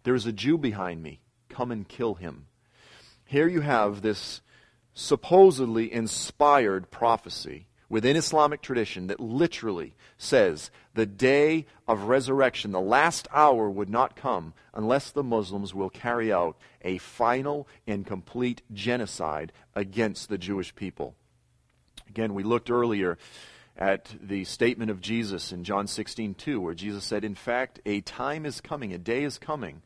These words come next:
when those who kill you will believe that they are offering God a service." This is John sixteen two. "They do these things because they do not know the Father, they do not know me." Islamic tradition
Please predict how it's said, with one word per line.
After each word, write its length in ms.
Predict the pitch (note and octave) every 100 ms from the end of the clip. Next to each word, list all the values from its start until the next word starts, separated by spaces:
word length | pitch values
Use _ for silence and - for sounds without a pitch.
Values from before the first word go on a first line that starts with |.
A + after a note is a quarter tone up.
| _ _ _
when 140 | - G2+
those 320 | G#2 D3 D3+
who 100 | E3
kill 380 | - - F3+ D#3+
you 320 | F#2+ D2+ C2+ _ _ _
will 140 | A2
believe 460 | G2 G#2+ B2+ C3 F2+
that 140 | F#2
they 120 | - G#2+
are 120 | A2
offering 560 | G2+ A2 F2+ D#2 D#2+
God 280 | F2 D#2+ D#2+
a 40 | F#2
service." 640 | - B2 G2+ - - - _ _
This 100 | E2+
is 40 |
John 220 | E2+ G2 G2+
sixteen 420 | - G#2 A#2 G#2+
two. 320 | - A#2 D#2+ - _ _
"They 120 | -
do 240 | E2+ G2+ A#2
these 260 | B2+ A2+
things 300 | - G2+ F2+
because 300 | - - F2
they 140 | - E2
do 140 | E2+
not 260 | D#2+ G2+ -
know 120 | A2+
the 80 | G#2+
Father, 500 | - F2+ F2 F2 E2+ _ _
they 100 | E2
do 140 | E2+ E2
not 260 | E2+ F#2+
know 140 | F#2+ F#2+
me." 320 | F#2 E2+ - _ _ -
Islamic 500 | - F#2+ G#2 A#2+ -
tradition 640 | - A2 G2+ - C#2+